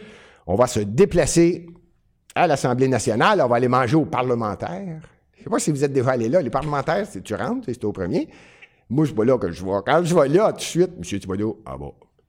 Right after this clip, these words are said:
Moi, je descends, je vais en voir à la cafétéria. Mais c'est pas grave. J'aime ça parce qu'ils vont tous dîner. Des fois, dans les tempêtes de neige,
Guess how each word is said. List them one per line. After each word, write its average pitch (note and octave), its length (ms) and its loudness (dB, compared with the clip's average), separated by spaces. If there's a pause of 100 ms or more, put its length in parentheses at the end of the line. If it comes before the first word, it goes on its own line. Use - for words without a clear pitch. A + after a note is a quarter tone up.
Moi, C3 100 2
je B2 60 -2
descends, C#3+ 340 2
je D#3+ 60 -2
vais B2+ 60 -2
en G#2 100 0
voir G#2+ 60 2
à - 20 0
la G2 60 0
cafétéria. D2+ 480 -10 (480)
Mais C4+ 260 4
c'est - 240 2
pas D#3 120 2
grave. E3+ 500 2 (720)
J'aime D3+ 200 2
ça G3 220 4
parce C3+ 160 -2
qu'ils D#3+ 240 4
vont C#3+ 160 4
tous E3+ 260 2
dîner. C#3+ 420 0
Des D#3 220 2
fois, F3 180 2
dans F3 80 0
les D#3 80 0
tempêtes D3 340 0
de C#3+ 80 2
neige, D3+ 380 2